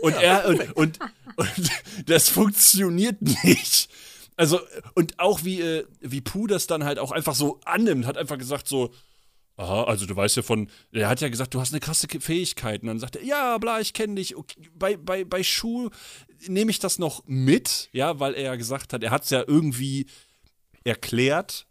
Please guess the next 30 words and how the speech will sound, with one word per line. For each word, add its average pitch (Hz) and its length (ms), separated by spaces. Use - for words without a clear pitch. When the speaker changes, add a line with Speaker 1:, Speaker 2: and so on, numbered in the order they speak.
Speaker 1:
mit, - 320
mit 120 140
der 123 80
Speaker 2:
Mhm. - 60
Speaker 1:
Aussage, 135 520
du 117 80
kennst 156 380
ja 143 100
meine 131 240
Fähigkeit. 127 880
Speaker 2:
Ja, 117 80
aber 117 140
Shu - 180
kann 131 220
ja 120 80
die 117 100
Fähigkeiten 117 560
erkennen, 98 460
so. 87 100
Speaker 1:
Richtig. 120 720
Speaker 2:
Deswegen. 92 480
Speaker 1:
Und, 127 340
äh, 127 140
daher 135 580
ergibt 127 340
es - 140
irgendwo 113 460
Speaker 2:
Äh, 101 40
Shu, 95 180
Speaker 1:
Sinn. 117 280